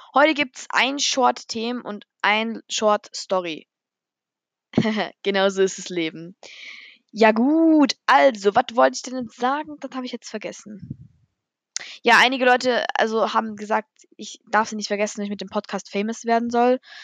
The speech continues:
Ich hab eigentlich schon voll die geile Folge aufgenommen, aber nein, meine Künste von Schneiden, von Fotos, nein, das sind keine.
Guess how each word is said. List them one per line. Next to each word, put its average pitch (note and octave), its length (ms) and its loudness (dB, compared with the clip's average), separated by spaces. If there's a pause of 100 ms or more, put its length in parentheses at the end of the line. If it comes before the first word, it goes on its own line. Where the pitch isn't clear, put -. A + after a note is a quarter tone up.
(260)
Ich - 80 0
hab C#4+ 80 4
eigentlich D#4+ 240 4
schon C4+ 120 4
voll C#4+ 180 4
die C#4+ 80 0
geile B3 260 4
Folge C4 320 4
aufgenommen, A#3+ 420 0 (320)
aber A3+ 380 4
nein, D#4 500 4
meine A3+ 400 2
Künste D#4+ 560 -2
von A3+ 200 -2
Schneiden, C4+ 720 0
von G3+ 480 -4 (1300)
Fotos, C4 640 2
nein, A#3+ 160 2
das A#3 100 -6
sind A3 160 -8
keine. - 180 -14